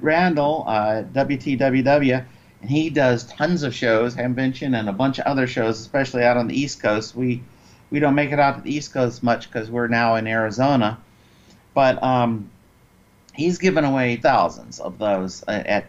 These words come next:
various shows. And so it's our way of giving back a little bit to the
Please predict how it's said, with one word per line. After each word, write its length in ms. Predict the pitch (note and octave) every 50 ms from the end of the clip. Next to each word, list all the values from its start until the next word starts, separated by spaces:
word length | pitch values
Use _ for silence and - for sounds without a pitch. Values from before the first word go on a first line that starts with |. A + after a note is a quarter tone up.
| -
various 400 | - G#2+ B2+ C3 B2+ A#2 G#2+ F#2+
shows. 540 | - - - C#3 C3+ A#2+ G#2 F#2+ F#2+ - - - _ _ _ _ _ - - - -
And 220 | - C3 C3 C3
so 440 | B2+ - E3 D#3 D3+ D3+ C#3+ C#3+ C#3+ - - - - - - - - - _ -
it's 160 | D#3 D3+ -
our 280 | E3 F#3 G3 G#3+ G#3+
way 180 | G#3 G3+ F#3 F3
of 200 | E3 D3+ D3 - - _ _ _ -
giving 300 | D3 F3+ F#3+ F#3+ G3+ F#3
back 240 | E3+ F#3 F3+ F3+ F3
a 60 | F3
little 180 | E3+ D#3+ D#3+ D#3
bit 160 | E3 E3+ E3
to 60 | D#3+
the 180 | C#3 B2+ C3+